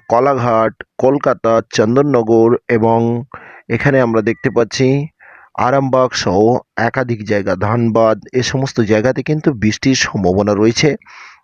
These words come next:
আগামীকাল। আর বাংলাদেশের দিকে দেখলে আমরা দেখতে পাচ্ছি সেখানেও কিন্তু কলাপাড়া, এদিকে বরিশাল ও এদিকে আমরা যদি দেখি তাহলে আমরা দেখতে পাচ্ছি ফরিদপুর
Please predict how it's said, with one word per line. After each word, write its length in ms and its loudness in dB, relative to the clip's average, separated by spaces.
আগামীকাল। 560 -4
আর 140 0
বাংলাদেশের 680 2
দিকে 220 0
দেখলে 340 2
আমরা 240 0
দেখতে 300 -6
পাচ্ছি 360 -2
সেখানেও 500 2
কিন্তু 240 -2
কলাপাড়া, 600 2
এদিকে 360 0
বরিশাল 720 2
ও 100 4
এদিকে 360 2
আমরা 280 0
যদি 280 0
দেখি 360 2
তাহলে 320 2
আমরা 240 0
দেখতে 320 -2
পাচ্ছি 340 -2
ফরিদপুর 640 2